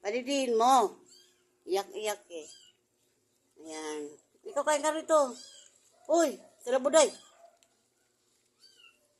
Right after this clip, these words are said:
Sarabuday, kain ka dito, Sarabuday. Ayan.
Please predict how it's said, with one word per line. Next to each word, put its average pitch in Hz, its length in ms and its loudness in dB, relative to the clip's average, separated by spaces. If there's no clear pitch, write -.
Sarabuday, 277 480 0
kain 302 240 0
ka 311 80 -2
dito, 277 160 -10
Sarabuday. 285 480 0
Ayan. 165 640 -4